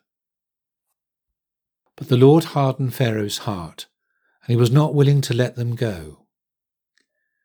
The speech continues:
Pharaoh said to Moses, "Get out of my sight. Make sure you do not appear before me again. The day you see my face,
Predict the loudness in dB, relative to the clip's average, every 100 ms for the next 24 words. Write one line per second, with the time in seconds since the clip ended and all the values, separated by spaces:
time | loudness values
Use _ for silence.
0 | _ _ _ 4 6 6 4 0 -2 0
1 | 2 0 0 -4 -6 -10 -14 _ _ _
2 | _ _ _ -6 2 2 2 0 0 0
3 | 0 -4 -4 -6 -12 -20 _ _ _ _
4 | _ _ -6 -4 0 4 4 2 -2 -2
5 | -2 -4 -6 -4 -4 -4 -6 -4 -2 -2
6 | -6 -6 -8 -8 -12 -16 _ _ _ _
7 | _ _ _ _ _ -12 0 2 4 2
8 | 2 0 2 2 0 -2 -4 -4 -8 -8
9 | -10